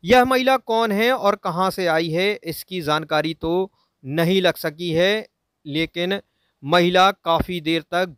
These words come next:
बीच सड़क पर हंगामा करती रही। ये महिला बारिश में भीगती तो कभी यहाँ से निकलने वाली बसों के पीछे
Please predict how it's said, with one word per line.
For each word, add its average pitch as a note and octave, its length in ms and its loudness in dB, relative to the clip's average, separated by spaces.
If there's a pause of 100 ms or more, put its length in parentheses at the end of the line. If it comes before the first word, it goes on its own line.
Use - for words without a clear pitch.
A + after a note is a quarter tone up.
बीच E3 200 -6
सड़क D3+ 300 -2 (120)
पर E3+ 240 2 (580)
हंगामा D3+ 520 2
करती E3 340 -4
रही। E3+ 320 0 (600)
ये G#3+ 80 0
महिला G3+ 440 2 (480)
बारिश F#3+ 360 4
में F#3+ 180 -4
भीगती F#3 640 -8 (240)
तो A#3 100 2
कभी A#3 520 -2 (640)
यहाँ F3+ 280 2
से G#3 200 0
निकलने F3 460 0
वाली E3+ 500 0 (100)
बसों D3 340 0
के D#3+ 200 -8
पीछे D#3+ 640 -2